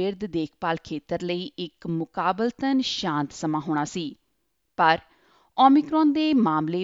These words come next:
ਪੂਰੇ ਭਾਈਚਾਰੇ ਵਿੱਚ ਵਿਆਪਕ ਤੌਰ ਤੇ ਫੈਲਣ ਦੇ ਨਾਲ ਦੋ ਹਜ਼ਾਰ ਬਾਈ ਦਾ ਪਹਿਲਾ ਮਹੀਨਾ ਬਜ਼ੁਰਗ ਦੇਖਭਾਲ ਨਿਵਾਸੀਆਂ ਲਈ ਘਾਤਕ ਰਿਹਾ ਹੈ। ਇਕੱਲੇ ਜਨਵਰੀ ਮਹੀਨੇ ਵਿੱਚ ਬਿਰਧ ਦੇਖਭਾਲ ਘਰਾਂ ਵਿੱਚ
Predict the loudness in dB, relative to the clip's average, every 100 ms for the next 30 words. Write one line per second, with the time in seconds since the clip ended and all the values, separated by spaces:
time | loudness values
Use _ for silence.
0 | -6 -8 -6 -6 -4 -4 -4 -4 -4 -2
1 | -2 -4 -6 -4 0 0 -2 -10 -6 -6
2 | -6 -8 -10 -6 -4 -2 -2 -2 -2 0
3 | 0 -4 _ _ _ _ -12 -4 -4 -4
4 | -2 0 0 0 -2 -2 -4 -4 -4 -6
5 | -4 -2 0 2 0 -2 -2 -2 -2 -8
6 | _ _ -4 -4 -2 -4 -4 -6 -6 -4
7 | -4 -6 -4 -2 -2 -2 -2 -6 -6 -4
8 | -4 -6 -10 -4 -4 -4 -8 -8 -6 -4
9 | -4 -6 -8 _ _ _ _ _ _ _
10 | _ _ _ _ -8 2 6 6 4 0
11 | -2 0 0 2 2 2 0 -2 -2 -2
12 | -4 -4 -14 _ _ -8 -2 -2 -2 -4
13 | -4 -6 -4 -4 -2 -2 0 -2 -4 _
14 | -20 _ -4 -4